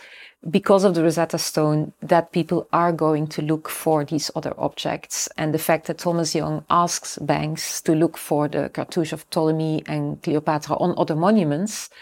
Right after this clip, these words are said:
because Cleopatra was known, even though they didn't have her name. Of course, she was a known king from classical sources. Many of these kings were known from the Bible. So there was an awareness that these names must have been somewhere. But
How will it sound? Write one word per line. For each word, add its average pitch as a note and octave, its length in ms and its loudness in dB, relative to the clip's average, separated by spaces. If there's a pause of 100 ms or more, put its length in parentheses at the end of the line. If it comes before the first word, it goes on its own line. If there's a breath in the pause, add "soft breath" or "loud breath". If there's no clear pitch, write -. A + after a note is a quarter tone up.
because G3+ 220 4
Cleopatra F#3+ 460 4
was D#3 200 0
known, D#3+ 320 4
even F3+ 280 4
though E3 200 8
they E3 100 6
didn't D#3+ 220 2
have D3+ 180 -2
her D#3 140 -4
name. D#3+ 500 0
Of - 100 -12
course, E3 140 2
she - 140 -2
was D#3 160 0
a D3+ 60 2
known D3+ 280 0
king D#3+ 300 0
from D3+ 180 -6
classical - 400 -4
sources. F#3 800 0 (420 loud breath)
Many F#3+ 240 6
of F3+ 140 2
these E3+ 160 2
kings E3 320 2
were E3 60 0
known D3 240 -2
from D3+ 200 -2
the D3 80 0
Bible. E3+ 600 0 (320 loud breath)
So E3+ 340 4
there F3+ 160 6
was F3 160 6
an F3+ 80 6
awareness D#3+ 480 2
that D#3 200 0
these E3+ 280 0
names E3 300 2
must D#3 180 0
have D3 160 0
been G3 160 6
somewhere. D3+ 400 0
But E3 220 2